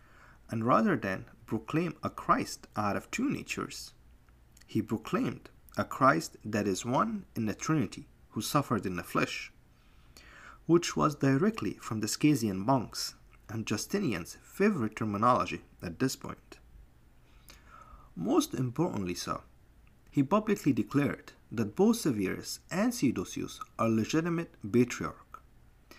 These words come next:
in essence forming a three-way Miaphysite alliance which made the Chalcedonian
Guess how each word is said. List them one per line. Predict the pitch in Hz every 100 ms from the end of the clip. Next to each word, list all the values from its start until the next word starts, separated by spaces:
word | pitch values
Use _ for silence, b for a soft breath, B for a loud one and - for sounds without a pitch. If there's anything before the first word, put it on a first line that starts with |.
| B B B B 113
in | 107
essence | - 170 196 185 - - - -
forming | - 131 120 127 -
a |
three-way | 104 - - 196 202 104 90 - -
Miaphysite | 104 113 127 110 104 - 120 107 -
alliance | 95 110 190 117 85 - - B B B B
which | - 110 - -
made | 135 208 165 -
the | - 101 107
Chalcedonian | - 104 - 101 147 247 85